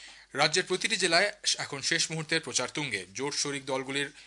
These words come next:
প্রার্থীদের পক্ষে প্রচার চালানোর সময় বিজেপি নেতৃত্ব মন্তব্য করেছে, রাজ্যে ডিএমকে সরকার জনগণের প্রত্যাশা পূরণ করতে ব্যর্থ হয়েছে। ডিএমকে-র পরিবারতান্ত্রিক শাসন ব্যবস্থা পঞ্চায়েত স্তর পর্যন্ত ছড়িয়ে পড়েছে। রাজ্যের আইন শৃঙ্খলার অবনতি এবং নারীদের বিরুদ্ধে অপরাধের সংখ্যা বৃদ্ধির জন্য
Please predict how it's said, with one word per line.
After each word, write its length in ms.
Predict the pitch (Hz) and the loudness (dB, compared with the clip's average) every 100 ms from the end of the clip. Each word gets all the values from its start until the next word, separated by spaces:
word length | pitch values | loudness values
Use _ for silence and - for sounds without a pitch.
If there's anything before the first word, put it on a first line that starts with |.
| - - | -16 -4
প্রার্থীদের 380 | 143 - 160 156 | -2 -2 -2 -2
পক্ষে 260 | 170 - 180 | 0 2 2
প্রচার 260 | 139 139 | 2 0
চালানোর 280 | 135 131 131 | 0 0 -2
সময় 260 | - 147 170 | 0 0 0
বিজেপি 260 | 123 120 | -2 -4
নেতৃত্ব 400 | 123 - 143 147 | -6 -6 -8 -8
মন্তব্য 360 | 131 131 139 147 | -8 -8 -8 -6
করেছে, 400 | 151 143 151 147 - - 120 | -2 2 4 2 -2 -14 0
রাজ্যে 380 | 131 139 151 | 2 4 2
ডিএমকে 420 | 131 151 170 175 190 | 2 2 2 0 0
সরকার 380 | 170 151 175 | 0 0 0
জনগণের 400 | 151 131 127 127 | 0 -4 -4 -4
প্রত্যাশা 380 | 127 139 151 - | -6 -6 -4 -4
পূরণ 260 | - 123 120 | -4 -8 -8
করতে 260 | 120 - | -8 -4
ব্যর্থ 240 | 127 139 127 | -2 -2 -4
হয়েছে। 380 | 113 101 98 87 - - | -4 -2 -4 -8 -20 -2
ডিএমকে-র 400 | 120 131 123 127 | 0 2 -2 -6
পরিবারতান্ত্রিক 720 | 139 143 156 151 139 - 147 | -6 -4 -4 -2 -4 -4 -4
শাসন 260 | 131 123 131 | -4 -6 -6
ব্যবস্থা 340 | 123 123 131 | -4 -4 -4
পঞ্চায়েত 380 | 127 123 147 147 | -4 -4 -4 -4
স্তর 180 | - 123 | -4 -6
পর্যন্ত 320 | 127 123 120 | -6 -8 -6
ছড়িয়ে 300 | - 127 127 | -6 -4 -4
পড়েছে। 400 | 113 98 - 95 - - - 131 | -4 -2 -2 -4 -14 -16 -10 -4
রাজ্যের 320 | 135 160 156 | 0 2 0
আইন 240 | 135 185 | 0 2
শৃঙ্খলার 400 | 185 180 175 170 | 2 2 0 2
অবনতি 400 | 151 151 156 151 | 2 0 -4 -4
এবং 160 | 156 143 | -4 -2
নারীদের 340 | 123 131 135 | 0 0 0
বিরুদ্ধে 320 | 131 131 120 | -2 -6 -4
অপরাধের 400 | 120 135 127 120 | -4 -2 -4 -2
সংখ্যা 300 | 117 139 135 | -2 -2 -4
বৃদ্ধির 300 | 151 151 156 | -4 -4 -2
জন্য 420 | 151 170 151 104 | -4 -4 -4 -6